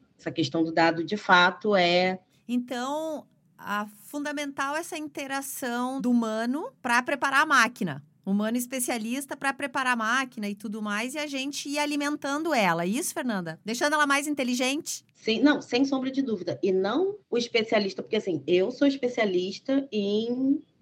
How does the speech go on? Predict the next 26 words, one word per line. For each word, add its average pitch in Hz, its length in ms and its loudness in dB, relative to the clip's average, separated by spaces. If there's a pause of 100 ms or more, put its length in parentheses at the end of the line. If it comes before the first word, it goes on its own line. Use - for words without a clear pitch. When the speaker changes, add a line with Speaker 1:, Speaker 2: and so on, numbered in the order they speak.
(120)
Speaker 1:
aprendizado 202 480 0
de 240 80 -2
máquina, 151 560 0 (520)
mas 175 220 2
eu 190 160 4
não 196 160 2
sou 277 180 4
médica. 143 600 0 (340)
Então, 220 360 -8
assim, 254 320 -8
pra 220 240 -4
além 233 480 -2
do 214 240 -8
especialista 180 1120 -6 (180)
em 202 280 -2
I 180 60 2
A, 202 400 -2
a 185 60 -8
gente 185 300 -10
precisa 240 720 -4
do 294 160 2
médico. 185 720 -2
Eu 156 100 -10
trabalho 185 480 -6
muito 214 540 -6
próxima 233 720 -2